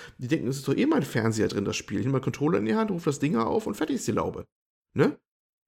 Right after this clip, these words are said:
Wenn's denn mal so läuft, wie's mal gedacht ist. Und ich glaube schon, dass das einen Abnehmer finden wird.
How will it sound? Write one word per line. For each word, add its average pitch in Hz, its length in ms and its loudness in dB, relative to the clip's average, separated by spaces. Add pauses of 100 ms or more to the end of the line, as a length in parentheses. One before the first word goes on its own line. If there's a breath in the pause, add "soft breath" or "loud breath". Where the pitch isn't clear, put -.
Wenn's 139 200 6
denn 123 80 6
mal 107 100 6
so 104 100 0
läuft, 101 300 0
wie's 104 140 -8
mal 95 80 -4
gedacht 92 340 -8
ist. - 260 -10
Und - 160 -18
ich - 120 -10
glaube 92 200 0
schon, 127 240 4
dass 110 140 2
das 92 160 -4
einen 95 100 -4
Abnehmer 98 320 -6
finden - 360 -10
wird. - 180 -12